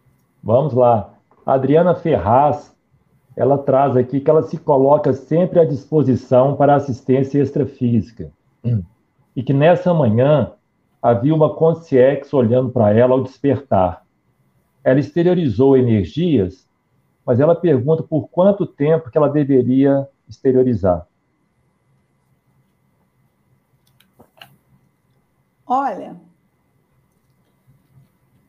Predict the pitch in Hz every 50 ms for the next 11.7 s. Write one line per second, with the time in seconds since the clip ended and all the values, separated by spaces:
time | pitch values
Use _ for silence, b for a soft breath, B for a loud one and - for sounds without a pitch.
0 | _ _ - 220 220 226 240 240 247 247 247 247 240 240 240 240 233 - - _
1 | _ _ _ _ _ _ _ - 247 254 277 294 311 320 302 - 311 285 269 262
2 | 277 285 285 302 302 294 302 - 294 294 285 285 - - - 285 269 269 262 262
3 | 285 311 330 392 381 - - 349 - - 311 269 285 320 277 - 320 302 - -
4 | - 277 277 277 269 285 285 285 285 285 302 294 294 - - 180 175 175 - -
5 | _ _ _ _ _ _ _ _ _ _ _ _ _ _ _ _ _ _ _ _
6 | _ _ _ _ - 220 254 247 262 262 262 254 - - 294 339 359 339 - 370
7 | 349 - - - 339 311 320 320 320 330 320 311 320 - 285 240 233 226 - -
8 | - 269 311 349 311 262 - - 220 202 - 190 170 170 196 - _ _ - 254
9 | 269 302 311 302 302 - 269 254 254 247 240 240 - - 277 294 294 247 220 214
10 | 262 269 302 320 339 349 349 349 277 285 349 359 392 381 320 262 247 233 233 254
11 | 247 - - 302 302 311 294 247 214 196 185 185 -